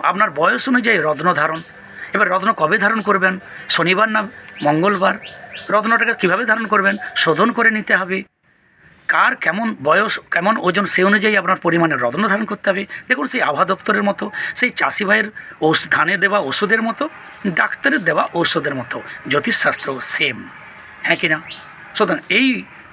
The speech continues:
কথা আমরাকে মানতে বাধ্য আমরা। কেউ কেউ মানেন না,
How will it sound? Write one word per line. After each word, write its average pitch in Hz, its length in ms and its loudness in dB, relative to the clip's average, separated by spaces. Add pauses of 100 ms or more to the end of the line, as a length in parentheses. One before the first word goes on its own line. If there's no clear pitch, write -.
কথা - 220 0
আমরাকে 135 200 -4
মানতে - 280 -6
বাধ্য - 360 -8
আমরা। - 240 -10 (1040)
কেউ 131 140 -2
কেউ 127 160 0
মানেন 151 300 0
না, - 180 -8